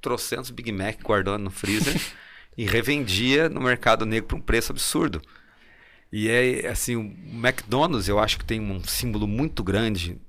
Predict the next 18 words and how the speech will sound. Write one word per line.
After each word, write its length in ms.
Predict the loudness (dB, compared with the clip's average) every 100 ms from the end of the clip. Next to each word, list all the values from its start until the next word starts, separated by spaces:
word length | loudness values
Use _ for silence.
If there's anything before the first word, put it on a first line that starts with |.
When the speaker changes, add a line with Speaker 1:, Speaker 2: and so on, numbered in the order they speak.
| -16 -10
Speaker 1:
entre 300 | -8 -8 0
todas, 420 | 2 4 2 0
tá? 240 | 0 0
Aí 140 | -2 -4
você 120 | -4
tem 280 | -2 -2 -2
a 260 | -4 -8 -12 -20 -6
Starbucks, 720 | 0 0 2 0 -2 -8 -8
você 180 | -10 -10
tem 340 | -6 -4 -2 -4
a 140 | -6
Coca-Cola, 760 | -8 -8 -2 2 4 2 -4 -8 -14 -20 -20 -20 -2
vários, 520 | 4 4 2 -4 -2
várias 260 | -2 -2 -2
empresas 480 | -4 -2 -2 -2 -4
tiraram 460 | 0 6 6 4
seus 180 | 0 -6
produtos, 540 | -10 -8 -8 -8 -10